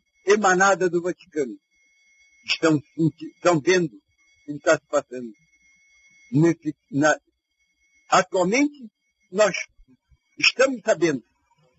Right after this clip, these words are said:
o que se passa pelo mundo inteiro. Já o Papa não tem aquela, não se respeita a palavra do Papa.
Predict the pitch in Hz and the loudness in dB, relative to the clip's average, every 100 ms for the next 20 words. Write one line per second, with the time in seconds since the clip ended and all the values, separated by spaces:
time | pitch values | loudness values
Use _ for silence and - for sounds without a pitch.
0 | _ 165 160 185 160 - 190 - - 180 | _ -8 -4 -4 -6 0 0 0 -4 -2
1 | 156 165 160 151 - 139 104 _ _ _ | 0 0 0 -2 -2 -4 -4 _ _ _
2 | _ _ _ _ _ - 214 233 - 233 | _ _ _ _ _ 0 2 2 0 -2
3 | 240 233 233 220 - 233 - 214 180 175 | 0 -2 0 -2 0 0 2 0 0 -6
4 | _ _ _ _ 170 220 220 220 208 - | _ _ _ _ -2 -2 0 0 0 0
5 | 226 214 - 190 185 175 160 160 143 123 | -2 -2 0 2 2 0 -6 -6 -4 -6